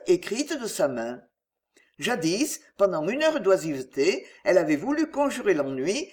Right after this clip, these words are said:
en partageant avec sa mère les soins de la maison. Cet accès d'humeur laborieuse s'était éteint au bout de trois jours, et pourtant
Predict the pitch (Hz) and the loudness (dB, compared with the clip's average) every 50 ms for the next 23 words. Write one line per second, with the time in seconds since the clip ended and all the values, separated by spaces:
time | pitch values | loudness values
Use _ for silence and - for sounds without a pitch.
0 | - _ - 320 156 - 294 269 - - 311 294 262 247 269 262 214 185 170 143 | -16 _ -6 -6 -4 -2 -2 -2 0 0 0 0 0 -2 -4 -4 -4 -4 -4 -4
1 | 156 147 - - 131 127 123 135 180 247 294 302 277 202 165 - - - 220 294 | -4 -6 -4 -4 -4 -2 0 2 2 2 2 4 4 4 2 2 -2 -2 -2 0
2 | 311 294 269 233 190 165 156 139 - - 110 - 113 - - _ _ _ _ _ | 0 2 0 0 0 0 -4 -4 -6 -6 -8 -8 -10 -12 -18 _ _ _ _ _
3 | _ _ _ _ _ _ _ _ _ _ _ _ - 202 196 196 170 170 - - | _ _ _ _ _ _ _ _ _ _ _ _ 0 0 2 2 0 -2 -4 -4
4 | - 202 277 302 302 254 196 156 135 151 196 233 202 190 147 131 127 135 143 175 | -4 -2 0 0 0 0 0 -2 -2 0 0 0 0 0 -2 -2 -2 0 0 0
5 | 240 285 381 294 - - 196 190 180 165 143 - 139 135 - - 202 190 302 311 | 0 0 -4 -6 0 0 0 2 2 0 0 0 -2 -4 -2 0 0 0 0 0
6 | 269 202 165 160 170 139 135 - - - 208 233 196 139 120 131 151 180 247 339 | -2 -2 0 0 2 2 2 2 0 -2 -4 -2 -2 -2 -2 0 0 0 0 -2
7 | - - - - _ _ _ _ - 277 - 196 190 - - - 151 185 233 349 | -6 -14 -20 -20 _ _ _ _ -4 -2 0 -2 -2 -2 -2 -2 -2 -2 -2 -4